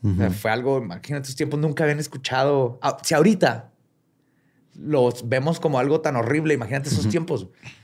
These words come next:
Speaker 1: Además, en el juicio también se contó su historia de vida en favor del diagnóstico de locura. Entonces llevaron a los testimonios de sus hijos, quienes dijeron que su padre era bueno y amoroso.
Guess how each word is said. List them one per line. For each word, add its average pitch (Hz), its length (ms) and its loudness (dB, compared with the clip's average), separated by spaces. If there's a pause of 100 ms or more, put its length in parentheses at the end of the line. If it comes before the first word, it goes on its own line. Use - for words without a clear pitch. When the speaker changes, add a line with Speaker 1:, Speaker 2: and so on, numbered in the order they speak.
(580)
Speaker 1:
Además, 226 380 6
en 247 60 4
el 220 60 6
juicio 226 400 2
también 175 320 4
se 190 120 4
contó 160 320 4
su 175 100 0
historia 139 300 4
de 151 60 4
vida 180 280 4 (800)
en 135 200 2
favor 123 280 4
del 143 160 2
diagnóstico 110 500 -2
de 95 60 -2
locura. - 380 -6 (840)
Entonces 160 300 2
llevaron 165 380 6
a 160 80 4
los 160 140 4
testimonios 143 460 0
de 151 60 4
sus 175 200 2
hijos, 220 320 0
quienes 175 220 2
dijeron 170 320 4
que 175 100 2
su 143 160 0
padre 143 460 4
era 143 240 6
bueno 127 360 2
y 135 60 4
amoroso. 131 500 0